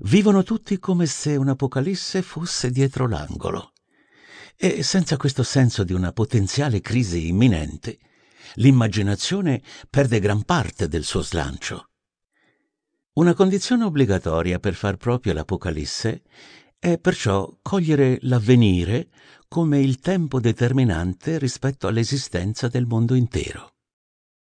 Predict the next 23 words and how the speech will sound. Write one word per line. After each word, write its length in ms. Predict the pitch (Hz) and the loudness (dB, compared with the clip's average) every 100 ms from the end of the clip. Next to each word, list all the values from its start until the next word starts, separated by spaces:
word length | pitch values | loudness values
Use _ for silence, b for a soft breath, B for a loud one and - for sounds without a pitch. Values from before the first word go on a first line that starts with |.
| _ _ | _ _
Su 280 | - 113 | -4 0
un 80 | 107 | 2
piano 280 | 120 113 107 | 4 2 4
letterario 540 | 95 - 135 131 113 | 2 2 2 4 2
ciò 240 | 101 127 120 | 0 2 2
esige 440 | 104 98 131 107 | 2 2 0 2
di 100 | 87 | 2
essere 460 | 92 95 - 85 80 | 0 0 -2 -4 -4
creativi 760 | - 92 82 - 139 147 - - _ _ | -4 -2 -2 -2 -4 -4 -8 -12 _ _
e 140 | 127 | 2
immaginifici. 1000 | 107 95 80 80 71 69 - - - - _ _ _ _ _ _ _ _ _ - | 4 4 2 -2 -4 -8 -10 -12 -12 -16 _ _ _ _ _ _ _ _ _ 2
Nell'ambito 560 | 147 180 208 175 147 | 4 6 4 4 4
dell'esistenza, 960 | 127 117 107 110 - 98 92 - 101 98 _ _ _ _ _ _ | 4 2 2 -2 -2 -2 -2 -2 -4 -6 _ _ _ _ _ _
il 160 | - 143 | -2 0
convincimento 720 | 160 165 196 240 240 233 185 | 0 0 0 0 0 0 -2
si 160 | - 143 | -2 -2
tramuta 420 | 143 175 185 139 | 0 0 0 2
invece 460 | 135 175 202 - | 2 2 -2 -2
in 100 | 151 | 0
un'attenzione 760 | 135 127 - 131 123 160 139 113 | 2 0 0 0 2 0 0 0
personale 800 | 143 143 - 127 117 98 85 82 | -2 -2 0 0 2 0 0 0
o 120 | 80 | -2
collettiva, 840 | - 82 76 71 - 135 151 156 | -6 -6 -6 -8 -2 0 0 -6